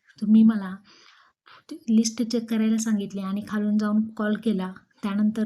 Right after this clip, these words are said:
ती लिस्ट तुम्ही अफरातफर केली, जेणेकरून सर्व आज माझ्यावरती येईल. परंतु तुमच्या या चुकीमुळे,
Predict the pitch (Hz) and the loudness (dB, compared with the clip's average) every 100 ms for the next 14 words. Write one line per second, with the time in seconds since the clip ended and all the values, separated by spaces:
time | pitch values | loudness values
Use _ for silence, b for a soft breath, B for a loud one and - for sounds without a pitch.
0 | 220 226 214 220 220 220 214 214 208 208 | -2 0 2 0 -2 -2 0 0 -2 -6
1 | 214 214 220 - 190 185 202 208 202 196 | -6 -6 -6 -4 -6 -6 -4 -4 -4 -4
2 | 214 220 226 208 214 208 208 202 196 208 | -2 0 -2 -4 -4 -6 -4 -4 -4 -6
3 | 220 - 190 196 190 b b b - 220 | -6 -4 -4 -4 -10 b b b -2 2
4 | 233 240 226 220 233 240 226 220 233 220 | 2 0 0 2 2 -2 -6 -6 0 2
5 | 214 196 | 2 0